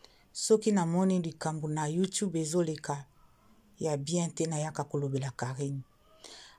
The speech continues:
Awa naye koloba lisusu. Yango naye nayeba. Komba wana bobundisaka Karine,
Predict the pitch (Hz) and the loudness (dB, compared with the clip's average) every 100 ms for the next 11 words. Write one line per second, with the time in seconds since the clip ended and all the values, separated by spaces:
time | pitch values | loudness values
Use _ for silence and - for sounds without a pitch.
0 | - 175 160 151 147 156 151 147 139 135 | 0 4 4 2 0 0 -2 -2 -2 -2
1 | 139 139 - 170 - - - - - - | -2 -4 -6 -6 -4 -6 -8 -14 -20 -20
2 | - - - - - - - - 226 233 | -20 -20 -20 -20 -20 -20 -20 -20 -20 -20
3 | - - _ - 587 _ _ - - - | -20 -20 _ -20 -20 _ _ -20 -20 -20
4 | - - - - 180 180 214 185 165 180 | -20 -20 -20 -2 2 4 6 4 2 2
5 | 175 170 170 180 175 139 131 - - - | 2 0 0 2 2 0 -6 -10 -20 -20
6 | - _ - - _ _ - - _ _ | -20 _ -20 -20 _ _ -20 -20 _ _
7 | - 190 190 208 208 190 185 165 147 143 | 4 6 8 6 6 4 2 0 -2 -2
8 | 151 - 143 135 131 135 131 160 185 180 | -2 -2 -4 -8 -8 -8 -6 -4 -2 -4